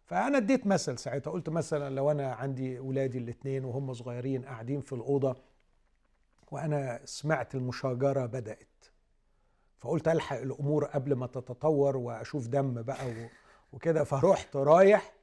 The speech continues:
وقفت لهم على باب الأوضة، راحوا حاضنين بعض وقعدوا يبوسوا في بعض وبتاع، خوفًا من بابا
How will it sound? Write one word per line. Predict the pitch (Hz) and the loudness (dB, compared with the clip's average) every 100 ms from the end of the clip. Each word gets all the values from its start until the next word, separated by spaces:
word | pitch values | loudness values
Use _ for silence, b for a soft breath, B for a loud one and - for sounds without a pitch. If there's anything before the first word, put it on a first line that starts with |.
| _ _ _ _ _ 127 | _ _ _ _ _ -12
وقفت | 131 147 - | -10 -2 6
لهم | 240 190 127 | 8 8 4
على | 147 139 | 2 2
باب | 147 127 | 0 -2
الأوضة، | 123 127 110 101 | -6 -8 -10 -12
راحوا | - - 117 | -14 -14 -4
حاضنين | 147 139 170 151 | -2 0 0 4
بعض | 165 151 | 4 4
وقعدوا | 131 143 127 123 123 | 2 0 -2 -2 -2
يبوسوا | 117 127 - | -2 -4 -6
في | 107 | -8
بعض | 123 131 120 120 | -6 -6 -6 -10
وبتاع، | 117 - 135 113 | -12 -10 -10 -10
خوفًا | - 170 151 139 | 0 0 0 -4
من | 127 127 120 | -4 -4 -2
بابا | 139 131 131 | -2 -2 -4